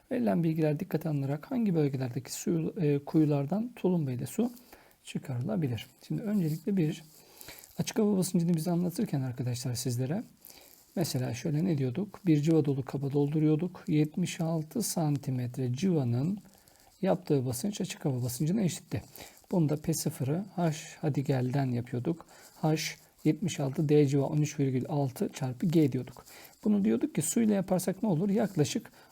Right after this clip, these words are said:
on metrelik bir boru gerekli diyorduk. Niye? Çünkü civanın yoğunluğu suyun yoğunluğundan çok büyüktü. Yaklaşık gördüğünüz gibi on üç virgül altı büyüklüğünde. H da ona göre on virgül üç, e, yaklaşık burada zaten vermiş.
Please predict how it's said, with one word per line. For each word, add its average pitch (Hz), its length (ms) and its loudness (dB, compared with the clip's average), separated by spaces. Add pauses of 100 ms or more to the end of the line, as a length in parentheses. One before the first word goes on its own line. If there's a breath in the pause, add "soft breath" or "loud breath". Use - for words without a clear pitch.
(120)
on 214 200 6
metrelik 160 680 2
bir 196 260 4 (280 loud breath)
boru 185 180 4
gerekli 131 460 2
diyorduk. 143 380 -6
Niye? 185 380 6 (480 loud breath)
Çünkü 165 420 2
civanın 165 440 6
yoğunluğu 143 480 2
suyun 160 280 2
yoğunluğundan 135 520 0
çok - 340 -4
büyüktü. 190 300 0
Yaklaşık 147 540 0
gördüğünüz 135 340 0
gibi 127 120 -2
on 147 160 2
üç - 200 -4
virgül 139 220 -2
altı 127 400 -2
büyüklüğünde. 185 520 2 (260 loud breath)
H - 280 -2
da - 60 -4
ona 196 220 2
göre 143 300 2 (300 loud breath)
on 180 200 4
virgül 135 280 2
üç, - 320 -2 (400 loud breath)
e, 156 60 4 (400)
yaklaşık - 480 -4
burada 139 180 -2
zaten 131 440 -4
vermiş. 180 460 0